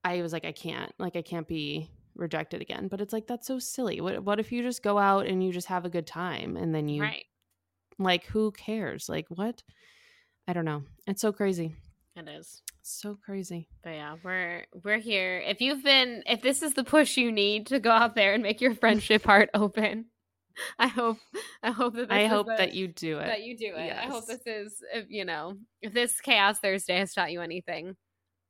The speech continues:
Speaker 2: We really are gonna, like, have some Thursdays where we, like, kind of have a topic. These first few weeks has just been, like,
Speaker 1: Yeah.
Speaker 2: these are things going on in pop culture,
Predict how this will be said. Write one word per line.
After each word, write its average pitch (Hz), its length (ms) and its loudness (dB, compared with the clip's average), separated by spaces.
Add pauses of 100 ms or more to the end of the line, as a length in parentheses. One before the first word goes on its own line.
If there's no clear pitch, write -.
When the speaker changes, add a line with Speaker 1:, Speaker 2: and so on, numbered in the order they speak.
(240)
Speaker 2:
We 262 140 2
really 381 300 2
are 240 140 10
gonna, 214 220 2
like, 185 240 2
have 185 220 4
some 180 180 -10
Thursdays 175 480 -8
where 170 80 -8
we, 165 120 -8
like, 143 120 -8
kind 170 240 -4
of 170 80 -16
have - 140 -6
a - 60 -12
topic. - 520 -6
These 240 160 -4
first 269 220 0
few 240 160 -4
weeks 190 220 -2
has 185 100 -8
just 185 180 -8
been, 185 120 -4
like, 160 260 0
Speaker 1:
Yeah. 175 400 0
Speaker 2:
these 269 140 -2
are 453 80 -2
things 202 240 -4
going 185 240 -4
on 175 80 0
in 185 60 -6
pop 180 200 -2
culture, 185 480 0